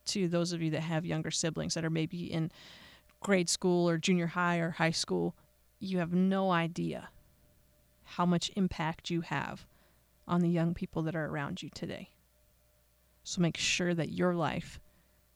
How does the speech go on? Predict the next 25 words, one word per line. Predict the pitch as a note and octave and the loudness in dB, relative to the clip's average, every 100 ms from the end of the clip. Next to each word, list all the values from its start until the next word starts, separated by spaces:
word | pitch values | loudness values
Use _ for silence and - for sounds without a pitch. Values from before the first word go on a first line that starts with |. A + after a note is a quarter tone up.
| - | -6
is | F3 | -4
a | D3+ F3 _ | -2 -6 _
good | - F3+ | 2 2
example | E3 - C#3+ - - G3 - _ _ _ _ _ _ _ _ _ _ - | 0 -4 -6 -6 -12 -16 -18 _ _ _ _ _ _ _ _ _ _ -6
of | E3 | -6
a | D#3 | -6
Christian | - C3 - - D3+ | -8 -6 -6 -6 -8
and | F3 | -6
of | F#3 | -4
what | E3+ D3+ | -4 -2
Jesus | - D#3+ - - | -2 -2 -4 -6
would | E3+ | -6
want | D3+ D3 - | -8 -8 -10
you | |
to | - - | -10 -12
be. | - - - _ _ _ _ _ _ _ _ _ _ _ _ - - - - - _ _ _ _ - - - _ _ _ _ _ _ _ - | -12 -14 -18 _ _ _ _ _ _ _ _ _ _ _ _ -20 -20 -20 -20 -20 _ _ _ _ -20 -20 -20 _ _ _ _ _ _ _ -4
We're | G3+ A3+ | 2 4
done. | B3 D4 A#3 - - - - | 4 4 0 -6 -14 -18 -4
We're | G3+ A3 | 0 2
finished. | - C4+ A3+ - - - - _ _ _ - | 2 2 2 -2 -4 -10 -18 _ _ _ -4
I'm | G#3+ | 0
gonna | B3 | 0
stop | A3+ - A#3 | 0 -2 -2
talking | - A#3 A#3 G#3+ | -2 -4 -2 -2
now. | G3 F#3+ G3+ | 0 0 -2